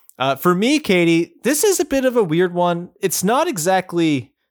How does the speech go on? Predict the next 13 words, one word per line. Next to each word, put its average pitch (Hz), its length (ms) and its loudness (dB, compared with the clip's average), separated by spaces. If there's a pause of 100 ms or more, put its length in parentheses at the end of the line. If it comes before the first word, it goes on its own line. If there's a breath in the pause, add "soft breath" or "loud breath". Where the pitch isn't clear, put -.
(580)
one 151 320 -2
person 147 360 -2
who 120 120 -2
posted 170 500 -2
it. 98 160 -6
It's 113 140 -6
become 160 420 -2
kind 151 220 0
of 123 80 -2
a 113 60 -4
meme 185 460 0
this 101 300 -10
week, 95 380 -12